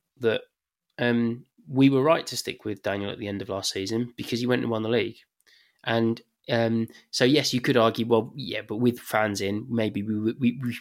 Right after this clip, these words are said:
hundred percent probably still would have gone down, but we, we might have won two or three, or won, won, won one and drawn four of, of the ones where we lost by one goal or two goals, what have you.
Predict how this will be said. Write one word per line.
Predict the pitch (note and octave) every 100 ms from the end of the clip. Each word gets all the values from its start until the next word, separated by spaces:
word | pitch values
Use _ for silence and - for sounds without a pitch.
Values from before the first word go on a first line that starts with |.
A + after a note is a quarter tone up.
| -
hundred | - A#2+ G2+
percent | - G#2+ - _ -
probably | G#2+
still | G2+ G#2
would | G2
have |
gone | G2
down, | F#2+ G#2 G2 A2+ - - -
but | B2+
we, | A2 A2 A#2+
we | A2
might | A#2 A2+
have | F#2+ G2+ - -
won | A#2+ A#2+ A2+
two | A2 C3 A2+
or |
three, | - A2 G#2+ -
or | A#2 G#2+
won, | A#2 A2+ A2 B2+ D3
won, | B2+ A2+ A2 G#2+
won | C3+ B2 B2 A2+
one | A2 G#2+
and | G#2
drawn | A#2+ A2+ G#2+ G#2
four | - B2 G#2 G2+ - - - -
of, | B2+ -
of | A2
the | A2
ones | G#2+ G#2 G2+
where | G2+
we | G#2
lost | G#2 -
by | -
one | G2+ G2+
goal | G2 A2+ G#2+
or | -
two | - G2+
goals, | A2 G#2+
what | G#2 G2+
have | G2
you. | G2+